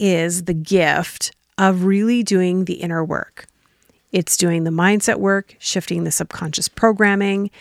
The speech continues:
It is doing somatic work, which is really working through nervous system regulation.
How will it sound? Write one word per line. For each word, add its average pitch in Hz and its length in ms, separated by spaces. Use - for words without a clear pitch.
It 185 120
is 170 180
doing 165 320
somatic 185 600
work, 202 400
which 180 220
is 170 180
really 190 680
working 170 560
through 175 560
nervous 180 400
system 185 480
regulation. 190 1080